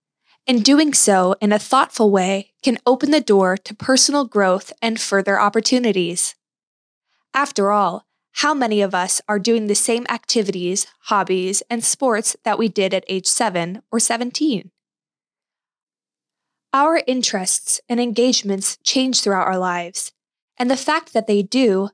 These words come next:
shows our own growth as human beings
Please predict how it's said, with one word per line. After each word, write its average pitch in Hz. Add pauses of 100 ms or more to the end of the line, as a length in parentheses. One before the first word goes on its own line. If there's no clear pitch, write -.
shows 277
our 214
own 240
growth 185
as 214
human 247
beings 170